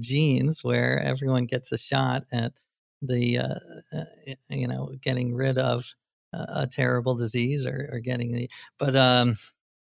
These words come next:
man, y-, the ethics on this are so complicated, I haven't even begun to figure them out. Uh,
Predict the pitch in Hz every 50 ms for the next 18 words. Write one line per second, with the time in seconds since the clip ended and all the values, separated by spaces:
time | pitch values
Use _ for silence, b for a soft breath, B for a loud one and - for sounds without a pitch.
0 | _ _ _ - 156 165 160 147 143 143 143 143 135 131 - _ - 143 147 160
1 | - 180 185 202 196 - 208 175 - - - 143 135 131 127 131 127 - - 135
2 | - - - 165 156 151 - - 143 147 151 143 - 135 - 143 131 127 127 127
3 | 131 127 123 139 143 143 139 131 131 127 123 123 117 120 113 117 - 147 147 147
4 | 147 139 139 127 - 135 131 123 127 123 120 123 123 127 160 170 131 117 120 127
5 | B B B B B B B B B _ - 135 - 131 127 127